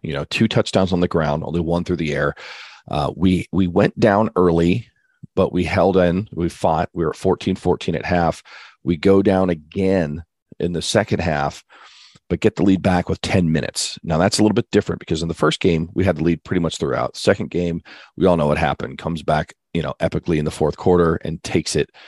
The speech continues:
uh, with not a lot of time left. This time, there was a ton of time for Josh Allen, the Buffalo Bills, to make their magic happen. They just weren't able to. So another way for the Miami Dolphins to win a game is come back, take the lead,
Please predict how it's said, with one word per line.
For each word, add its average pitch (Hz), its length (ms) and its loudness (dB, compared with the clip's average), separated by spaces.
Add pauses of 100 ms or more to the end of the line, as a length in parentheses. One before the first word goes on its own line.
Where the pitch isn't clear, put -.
(260)
uh, 73 200 -2
with 76 180 -6
not 80 200 0
a 78 40 2
lot 71 140 2
of 69 60 -6
time 76 280 -2
left. 69 340 -4 (120)
This - 180 0
time, 151 420 -2
there 98 140 2
was 98 180 2
a 85 140 0
ton - 260 -8
of 92 100 -4
time 80 280 -2
for - 100 -8
Josh 78 380 -2
Allen, 73 320 -2
the 71 60 -8
Buffalo 80 340 -2
Bills, 71 300 -4
to 73 100 -10
make 73 180 -6
their 71 100 0
magic 73 340 -2
happen. 67 400 -4 (400)
They 87 100 2
just 85 200 -2
weren't 85 180 -2
able 76 260 0
to. - 260 -6 (440)
So 73 200 2
another 92 400 4
way 95 220 4
for - 120 -2
the 85 60 -2
Miami 85 280 0
Dolphins 82 400 -2
to - 120 -4
win 78 220 -2
a 78 60 -4
game 73 420 -4 (140)
is - 160 -16
come 90 200 2
back, 92 420 2 (160)
take 87 200 0
the 82 80 2
lead, 87 360 2